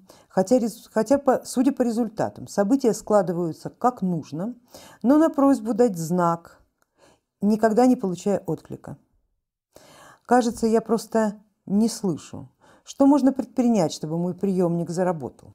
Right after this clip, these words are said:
Радостно, коллега, что у вас работает передатчик.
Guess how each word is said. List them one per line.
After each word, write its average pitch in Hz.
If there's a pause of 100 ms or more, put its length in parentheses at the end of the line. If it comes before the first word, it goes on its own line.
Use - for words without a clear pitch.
Радостно, 208
коллега, 247
что -
у 190
вас 214
работает 196
передатчик. -